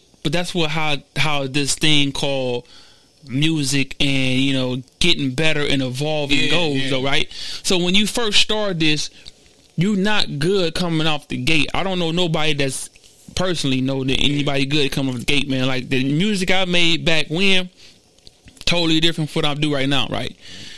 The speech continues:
Speaker 1: Like, my shit was totally unorthodox. I'm talking
Speaker 2: You
Speaker 1: about
Speaker 2: find
Speaker 1: totally.
Speaker 2: your shit?
Speaker 1: I found my lane. I found me. And the reason why I'm still here today, continue on doing what I'm doing, is because that passion got into me, man.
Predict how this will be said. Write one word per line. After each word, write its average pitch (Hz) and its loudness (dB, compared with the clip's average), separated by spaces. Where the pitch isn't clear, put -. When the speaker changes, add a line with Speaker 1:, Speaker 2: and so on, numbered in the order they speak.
Speaker 1:
Like, 139 0
my 170 0
shit 190 2
was 151 -2
totally 170 2
unorthodox. 143 -2
I'm 139 -2
talking 139 -2
Speaker 2:
You 139 -2
Speaker 1:
about 131 -4
Speaker 2:
find 165 0
Speaker 1:
totally. 139 0
Speaker 2:
your - -6
shit? - -8
Speaker 1:
I 143 0
found 165 -2
my 175 4
lane. 160 2
I 135 -2
found 160 -4
me. 135 0
And 143 2
the 131 0
reason 180 0
why 156 -2
I'm 147 -4
still 160 0
here 151 -2
today, 139 2
continue 139 0
on 131 0
doing 135 -2
what 131 -2
I'm 127 -2
doing, 151 0
is 123 -10
because 127 -4
that 120 -4
passion 160 0
got 127 -2
into 127 -4
me, 117 -2
man. 127 -2